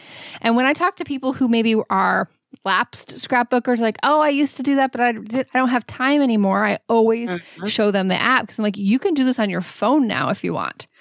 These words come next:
Speaker 1: You don't have
Speaker 2: Yeah.
Speaker 1: to, but if you're that on the go mom who just, you know, never sits down, you do sit down when you have to wait that ten minutes at the doctor's appointment or in the carpool
Speaker 2: <laughs>
Speaker 1: line or,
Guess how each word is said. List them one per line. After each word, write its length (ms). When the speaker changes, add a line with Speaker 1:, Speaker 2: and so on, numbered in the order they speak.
Speaker 1:
You 80
don't 160
have 220
Speaker 2:
Yeah. 80
Speaker 1:
to, 360
but 220
if 120
you're 160
that 400
on 240
the 100
go 460
mom 440
who 140
just, 280
you 140
know, 180
never 300
sits 280
down, 640
you 100
do 140
sit 160
down 200
when 120
you 60
have 180
to 100
wait 220
that 180
ten 220
minutes 320
at 100
the 80
doctor's 380
appointment 460
or 80
in 80
the 80
carpool 500
Speaker 2:
<laughs> 20
Speaker 1:
line 540
or, 220